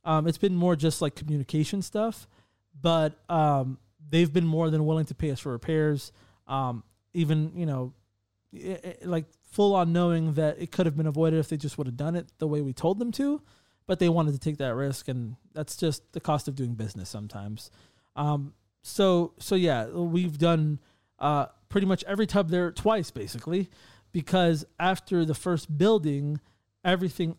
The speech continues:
on from there has been Mincy panel installed after, and then tubs damaged as a result, having to go back. So it's been a headache, a pain in the fucking ass,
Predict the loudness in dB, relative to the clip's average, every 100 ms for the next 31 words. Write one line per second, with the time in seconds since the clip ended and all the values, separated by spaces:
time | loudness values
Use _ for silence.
0 | _ -2 2 2 2 -2 -2 0 0 0
1 | 0 -2 -6 -8 -2 0 0 0 0 -2
2 | -8 _ -4 -2 -2 -2 -2 0 -2 -4
3 | -6 -6 -2 0 -2 -6 -2 0 0 -6
4 | -8 -6 -8 _ _ _ _ _ 0 4
5 | 4 4 4 2 0 -6 -6 -2 -2 -2
6 | -2 0 -2 -4 -4 -2 0 2 2 0
7 | -4 -4 -2 -4 -4 -2 0 0 -2 -12
8 | _ _ _ _ _ 0 2 4 0 -4
9 | _ _ _ _ _ _ -10 -6 0 2
10 | 2 -2 -6 _ _ _ _ _ _ _
11 | -2 2 2 2 0 -2 -10 -20 _ _
12 | _ _ _ -20 -6 -2 0 0 -2 -4
13 | -4 -2 -2 -2 -4 -6 -12